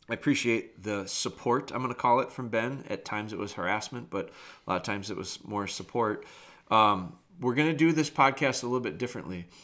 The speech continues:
Um, I am proud to say it's a hundred podcasts that we've done without minutes of intro of sponsors. And I,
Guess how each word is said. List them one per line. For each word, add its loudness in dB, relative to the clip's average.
Um, 4
I 2
am -2
proud 8
to -2
say 4
it's 0
a -2
hundred -2
podcasts 0
that 0
we've 0
done 2
without 0
minutes -2
of -6
intro 0
of -2
sponsors. -6
And -8
I, -6